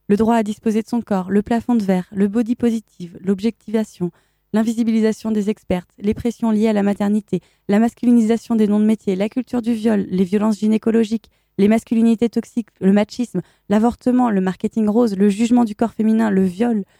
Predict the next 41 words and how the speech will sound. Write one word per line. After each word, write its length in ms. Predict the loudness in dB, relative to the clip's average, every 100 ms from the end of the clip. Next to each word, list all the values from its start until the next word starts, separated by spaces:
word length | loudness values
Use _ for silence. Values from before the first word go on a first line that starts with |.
| _ _ 4
le 120 | 6
voile, 400 | 6 2 2 -2 -4 _ 2
le 80 |
harcèlement 440 | 2 2 0 2 2
de 80 | 2
rue, 280 | 2 2 -2 _ 2
le 100 | 4
manspreading, 720 | 4 2 -2 0 2 4 4
l'instinct 340 | 2 0 0
maternel, 640 | 0 0 0 2 2 2
l'appareil 340 | 0 0 0 0
génital 420 | 2 0 0 -4
féminin 340 | 0 0 2 0
toujours 380 | -2 -2 -2 0
pas 120 | -2
représenté 420 | 0 -2 -2 -4
dans 100 | -2
les 80 | 0
manuels 240 | 0 -2
scolaires, 320 | -2 -2 -2 -4 _ 2
les 80 | 2
blagues 220 | 4 0
sexistes, 420 | -2 -2 -4 -2
l'excision, 420 | -4 0 0 0 0
l'invisibilisation 720 | 0 0 0 0 0 -2 -2
des 100 | -2
trans, 240 | -2 -4 -2
les 100 | -4
agressions 300 | -4 -4 -6
sexistes, 440 | -8 -8 -6 -6 -2
la 100 | 0
grossophobie, 560 | 0 -2 -4 -2 -2 -2 -8 _
les 80 | -4
féminicides, 540 | 2 4 4 2 -2 -8 _ _ _ _ -4
et 80 |
j'en 160 | -4 -4
passe. 320 | -8 -14 -20 -20 _ _ _ _ _ _ _ _ _ _ _ -2
Parfois, 280 | -2 -2
je 60 | -4
suis 120 | -4
fatiguée, 480 | -6 -6 -4 -4